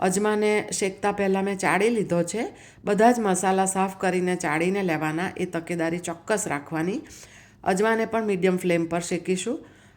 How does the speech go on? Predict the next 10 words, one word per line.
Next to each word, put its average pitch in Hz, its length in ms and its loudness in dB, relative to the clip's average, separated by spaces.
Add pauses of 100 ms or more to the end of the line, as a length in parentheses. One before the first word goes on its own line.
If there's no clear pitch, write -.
(140)
અને 175 480 6 (540)
જીરાની 202 420 8
જેમ 190 240 4
તળતળ 185 440 2
અવાજ 190 360 2
આવે 262 260 2
અને 170 200 2
સરસ 185 400 0
સુગંધ 190 340 0
આવે, 233 320 2